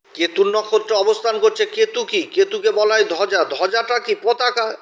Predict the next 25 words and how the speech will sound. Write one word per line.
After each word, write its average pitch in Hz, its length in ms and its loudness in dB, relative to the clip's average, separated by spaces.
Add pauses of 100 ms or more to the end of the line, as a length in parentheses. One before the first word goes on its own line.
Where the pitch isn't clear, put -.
(160)
পতাকা 240 400 -2
কোথায় 247 300 0
সবসময় 247 440 -2
লাগে? 190 240 2
সবসময় 240 540 0
কিন্তু 240 280 0
পতাকার 214 520 -2
স্থান 214 280 -2
হচ্ছে 208 200 0
উপরে, 165 380 0 (480)
এটা - 160 0
হচ্ছে 202 200 2
জয়ের 220 380 2
প্রতীক। 220 340 -2 (140)
অর্থাৎ 180 320 -2
মঙ্গল 220 460 2
সেনাপতি 233 720 0 (500)
গোপন 190 340 2
শত্রুদের 233 480 2
উপর 214 220 4
এই 214 100 6
সময় 208 260 2
জয় 190 240 4
হাসিল 175 300 -2
করবে 175 360 2